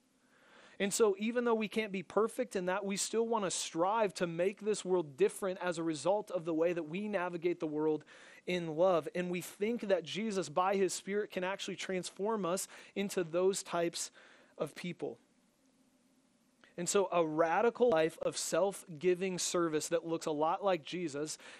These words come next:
is not the exception. It's not something that we just do periodically, but it's actually the job description of a Christian on how we should live life at a base level, which is really hard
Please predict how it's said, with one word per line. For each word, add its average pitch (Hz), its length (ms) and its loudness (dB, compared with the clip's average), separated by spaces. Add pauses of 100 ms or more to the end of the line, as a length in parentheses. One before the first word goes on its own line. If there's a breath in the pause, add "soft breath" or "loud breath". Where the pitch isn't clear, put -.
is 156 220 -2
not 170 580 0 (260 loud breath)
the 165 200 0
exception. 156 880 -2
It's 180 220 -8
not 196 180 -2
something 190 320 -4
that 175 100 -4
we 170 80 -6
just 165 240 -6
do 175 140 -6
periodically, 160 840 0
but 156 140 -2
it's 160 140 0
actually 196 320 -2
the 151 100 -4
job 156 340 0
description 170 460 -2
of 165 220 -2
a 156 40 -4
Christian 165 460 -6
on 143 100 -4
how 160 220 -4
we 170 160 -2
should 156 300 -6
live 143 280 -2
life 143 320 -2
at 143 120 -6
a 139 40 -2
base 147 460 -4
level, 131 380 -4 (280 loud breath)
which 165 160 -6
is 139 140 -6
really 185 380 -2
hard 160 480 0